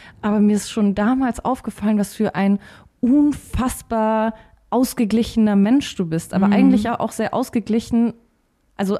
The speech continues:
Speaker 1: antrainiert ausgeglichen.
Speaker 2: Mhm.
Speaker 1: Ich habe immer gedacht, so, du bist einfach so in dir selbst ruhend,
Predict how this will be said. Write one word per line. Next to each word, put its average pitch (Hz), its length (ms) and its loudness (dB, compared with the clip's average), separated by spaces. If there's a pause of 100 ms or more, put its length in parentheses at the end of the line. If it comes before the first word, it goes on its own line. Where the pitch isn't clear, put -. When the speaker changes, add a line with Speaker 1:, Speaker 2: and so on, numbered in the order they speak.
Speaker 1:
antrainiert 208 680 0
ausgeglichen. 214 800 2 (100)
Speaker 2:
Mhm. 240 80 -4 (340)
Speaker 1:
Ich - 160 -4
habe 240 160 -4
immer 254 200 0
gedacht, 226 320 -4
so, 233 140 -2
du 202 120 -2
bist 220 280 -6
einfach 220 260 -4
so 240 240 -4
in 220 140 0
dir 208 100 0
selbst 220 400 -4
ruhend, 226 540 2